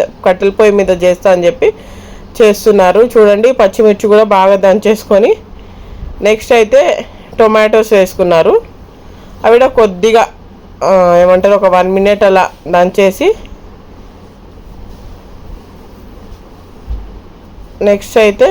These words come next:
ఇక్కడ ఇంకేం యాడ్ చేస్తున్నారు, చింత చిగురు అయితే యాడ్ చేసేస్తున్నారు.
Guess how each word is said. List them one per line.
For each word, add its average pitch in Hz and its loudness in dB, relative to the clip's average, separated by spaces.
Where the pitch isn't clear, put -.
ఇక్కడ 190 -2
ఇంకేం 180 0
యాడ్ 185 0
చేస్తున్నారు, 160 -2
చింత 220 0
చిగురు 226 2
అయితే 196 0
యాడ్ 185 0
చేసేస్తున్నారు. 170 0